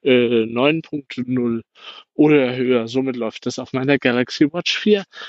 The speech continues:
aber nicht mehr auf der Huawei Watch zwei. Äh, und bei noch keine Rezension, deswegen kann ich euch keine Rezension nennen.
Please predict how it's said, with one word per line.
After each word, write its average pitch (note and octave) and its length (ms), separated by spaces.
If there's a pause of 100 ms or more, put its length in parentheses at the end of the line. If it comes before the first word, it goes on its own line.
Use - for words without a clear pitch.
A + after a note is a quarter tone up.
(180)
aber A3+ 240
nicht D3 320
mehr B2+ 260 (220)
auf - 180
der D#3+ 220
Huawei F#2 520 (120)
Watch - 340 (240)
zwei. - 500 (1300)
Äh, E3+ 640 (100)
und A3 400
bei D#3+ 500 (1500)
noch D#3+ 240
keine D3+ 360
Rezension, C3+ 520
deswegen B2 320
kann A#2+ 160
ich - 160
euch - 140
keine A#2+ 320
Rezension C3+ 500
nennen. D#3+ 280